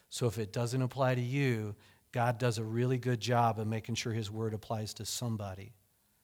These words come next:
Take responsibility for 'em, okay? You also prepare.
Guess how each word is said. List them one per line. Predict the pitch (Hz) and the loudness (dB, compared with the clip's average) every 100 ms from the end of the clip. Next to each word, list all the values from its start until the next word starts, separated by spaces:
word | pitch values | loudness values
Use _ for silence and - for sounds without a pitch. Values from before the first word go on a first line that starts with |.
| _ _ - | _ _ -10
Take | 131 120 | -8 -6
responsibility | 117 - 120 110 117 110 107 104 | -4 -4 -2 -4 -4 -4 -4 -6
for | - 107 98 | -8 -8 -6
'em, | 98 95 - _ _ _ _ _ _ - | -8 -10 -16 _ _ _ _ _ _ -8
okay? | 107 110 113 _ _ _ _ _ _ _ | -4 -4 -6 _ _ _ _ _ _ _
You | 131 127 | 4 6
also | 151 156 127 | 8 6 2
prepare. | - 120 - 123 113 101 | 0 -4 -2 -2 -2 -4